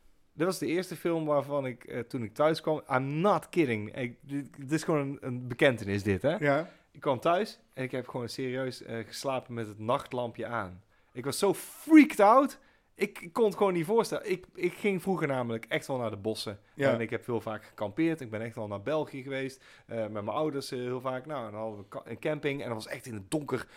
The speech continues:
Speaker 1: Eh, eh, eh, die, die camping was, eh, bovenop een berg.
Speaker 2: Ja.
Speaker 1: En daar, daar was een heel mooi, gaaf, donker bos bij. Nou, daar, daar speelde ik heel graag. Dus zag ik in één keer de Blair Witch. Ik van, oh.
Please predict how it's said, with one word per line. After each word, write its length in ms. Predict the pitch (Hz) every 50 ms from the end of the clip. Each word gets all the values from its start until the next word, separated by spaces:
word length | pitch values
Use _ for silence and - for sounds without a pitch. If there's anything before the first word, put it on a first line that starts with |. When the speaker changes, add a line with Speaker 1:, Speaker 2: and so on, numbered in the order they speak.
| - - - -
Speaker 1:
Eh, 240 | - 123 117 113
eh, 120 | 110 - 117 123 - - - 107 87 - 127 135 - -
eh, 120 | 131 123 - _ -
die, 140 | - 127 117
die 100 | 117 -
camping 320 | - 165 160 156 156 139
was, 240 | 131 139 135 - -
eh, 80 | - 127 113 104
bovenop 320 | 135 156 151 - 127 113
een 100 | 107 101
berg. 340 | 95 123 127 123 113 120 - -
Speaker 2:
Ja. 240 | 151 147 135 123 127
Speaker 1:
En 60 | 117
daar, 180 | 123 120 -
daar 200 | - - 123 123
was 80 | 120 117
een 60 | 107 110
heel 140 | 139 139
mooi, 420 | 127 120 123 131 135 127 117 104 104
gaaf, 460 | - - - 127 127 120 - - - -
donker 360 | - 135 139 113 - 95 95
bos 260 | 92 127 123 113 -
bij. 280 | - 107 92 82 87 - - - - -
Nou, 200 | - 143 123 101
daar, 120 | 156 - 98 110
daar 140 | - 104 92
speelde 300 | - - 147 135 120 104
ik 80 | 101 -
heel 160 | 127 117 101
graag. 360 | - 131 160 139 101 - - - - - - _ -
Dus 300 | - 117 117 - - - _ _ _ _ _ _ _ -
zag 220 | - 123 170 160
ik 60 | -
in 60 | 165
één 80 | 151 139
keer 100 | 123 117
de 60 | 107
Blair 240 | 107 135 127 120 117
Witch. 220 | 120 135 156 - -
Ik 80 | 143
van, 220 | 135 135 127 127 - _ -
oh. 200 | - 147 156 123